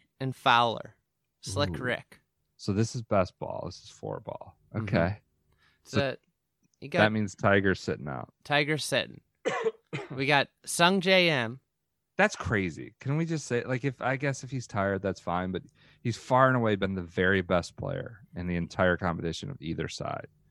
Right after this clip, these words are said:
Speaker 2: He's been
Speaker 1: Well,
Speaker 2: the best golfer.
Speaker 1: he, he, the guy, he's forty-four with a s-, f-, s-, fused back.
Speaker 2: I gotcha. Yeah,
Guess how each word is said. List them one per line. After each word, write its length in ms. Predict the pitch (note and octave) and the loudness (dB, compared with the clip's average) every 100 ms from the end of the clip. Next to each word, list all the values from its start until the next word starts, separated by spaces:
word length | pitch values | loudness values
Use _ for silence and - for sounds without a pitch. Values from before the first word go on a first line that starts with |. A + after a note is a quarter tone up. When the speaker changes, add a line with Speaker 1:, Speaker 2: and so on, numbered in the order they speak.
| _ - | _ -6
Speaker 2:
He's 100 | F#2+ | 6
been 80 | G#2 | 6
Speaker 1:
Well, 160 | G3 | 6
Speaker 2:
the 40 | F#3+ | 4
best 240 | F#2 E2+ - | 0 0 -2
golfer. 480 | F2 D#2 - - - _ _ _ | 0 0 -2 -16 -16 _ _ _
Speaker 1:
he, 240 | - F3+ - E3+ - F3 _ - | -14 -12 -12 -14 -14 -20 _ -20
he, 120 | - | -20
the 80 | - | -14
guy, 320 | - A3 G#3 - F3+ _ | -2 0 0 -4 -20 _
he's 340 | - F#3+ F3+ - | -14 -12 -12 -14
forty-four 920 | - G3+ G3 G3 F3+ - F3 E3+ - - _ _ | -12 -4 -2 -2 -4 -6 -6 -4 -6 -10 _ _
with 160 | - C#3+ | -14 -6
a 40 | |
s-, 160 | D3+ - _ - | -4 -6 _ -20
f-, 180 | - - | -20 -18
s-, 140 | - - - | -12 -12 -8
fused 420 | F#3 F#3 F3+ - | -4 -4 -4 -2
back. 480 | C#3 C#3 - _ - _ _ _ - | 0 0 -4 _ -20 _ _ _ -6
Speaker 2:
I 120 | G#2+ | -2
gotcha. 440 | C#3+ C3+ A#2+ B2+ A#2 _ - | 0 -2 -2 -8 -12 _ -6
Yeah, 200 | G2 E2 | -4 -4